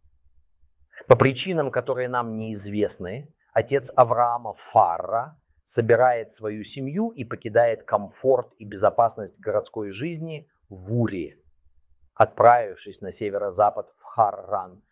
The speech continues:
почти за тысячу километров от Ура. Почему они остановились там, мы не знаем, потому что четко заявленным первоначальным пунктом назначения было место под названием Ханаан, примерно в шестистах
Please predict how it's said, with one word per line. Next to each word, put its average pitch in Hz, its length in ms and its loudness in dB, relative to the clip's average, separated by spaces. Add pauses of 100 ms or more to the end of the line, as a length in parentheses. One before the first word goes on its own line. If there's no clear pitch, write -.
(140)
почти 107 380 -14
за 92 180 -8
тысячу 120 640 -16
километров 101 800 -4
от - 240 -10
Ура. 92 500 -6 (720)
Почему 151 280 0
они 160 140 -2
остановились 143 540 -6
там, 135 220 4
мы 117 140 -6
не 110 120 -4
знаем, 90 560 -12 (560)
потому 110 260 0
что - 140 -8
четко 143 500 6
заявленным 104 920 -2
первоначальным 92 720 -6
пунктом 98 380 -14
назначения 95 500 -12
было 95 220 -6
место 95 320 -12
под 98 140 -14
названием 92 480 -12 (240)
Ханаан, 123 880 2 (540)
примерно 110 440 2
в - 80 -16
шестистах - 1000 2